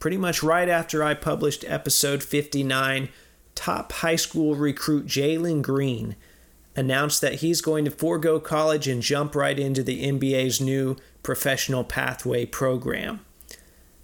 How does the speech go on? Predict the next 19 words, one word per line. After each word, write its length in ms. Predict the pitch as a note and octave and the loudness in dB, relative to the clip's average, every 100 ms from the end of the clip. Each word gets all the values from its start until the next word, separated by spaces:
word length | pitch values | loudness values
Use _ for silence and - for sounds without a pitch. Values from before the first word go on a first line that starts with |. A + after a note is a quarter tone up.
| - | -10
The 120 | A#2+ | -2
next 320 | B2+ D3 C#3+ D3 | 2 2 2 2
day, 480 | D#3 D3+ C3+ D#3 - - _ - | 2 2 0 -4 -8 -20 _ -4
another 340 | C3+ D3 D#3 | 0 2 4
top 300 | D3+ D#3 C#3 | 2 0 -2
prospect 480 | - C#3 C3+ C#3 C3+ | 0 0 0 -2 -2
named 300 | C#3 C#3 C3 | -2 0 0
Isaiah 420 | C3 B2+ C#3 C#3 | 0 2 2 2
Todd 400 | C3+ - C3 C#3 | 0 -2 0 0
announced 480 | C3+ B2+ B2+ C3 - | -2 -2 0 0 0
that 200 | C3 - | -2 -2
he 180 | - D3+ | -2 -2
plans 440 | - C3+ C3+ B2+ - | -2 -2 0 0 -2
to 100 | C3 | -2
do 300 | - A#2+ A#2 | -2 -2 -2
the 120 | A#2 | 0
same. 580 | - - C3+ A#2 - F3+ - - - - | 2 2 2 -2 -6 -10 -14 -20 -20 -2
Now, 180 | D3 C3 | 0 0
technically, 920 | - - G3 G3 F3 E3+ E3 D#3+ | -2 0 0 0 -2 0 2 2